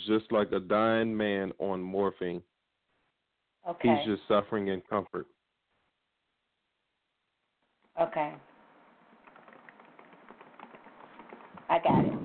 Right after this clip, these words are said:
Speaker 2: Okay. Okay.
Speaker 1: But I, I mean, I, th-, I, I think, I, I think, but it, and think about this too, Tammy. Think about this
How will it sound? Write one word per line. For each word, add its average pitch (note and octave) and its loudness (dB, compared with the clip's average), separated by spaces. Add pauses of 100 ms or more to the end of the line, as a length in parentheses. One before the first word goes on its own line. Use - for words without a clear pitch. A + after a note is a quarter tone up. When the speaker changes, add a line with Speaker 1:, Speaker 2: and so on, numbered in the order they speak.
Speaker 2:
Okay. - -4 (3000)
Okay. - 0 (360)
Speaker 1:
But A2+ 6
I, A2 8
I - 6
mean, A2+ 6
I, A2 6
th-, - -4 (100)
I, G2+ 6
I - 2
think, G#2+ 4 (100)
I, G2+ 6 (100)
I G#2 4
think, A2+ 4 (440)
but C3 4
it, A#2+ 6 (220)
and B2+ 4
think G3+ 4
about D3 6
this B2 4 (100)
too, C3 6
Tammy. G2+ 4 (220)
Think B2 4
about B2 4
this A2 4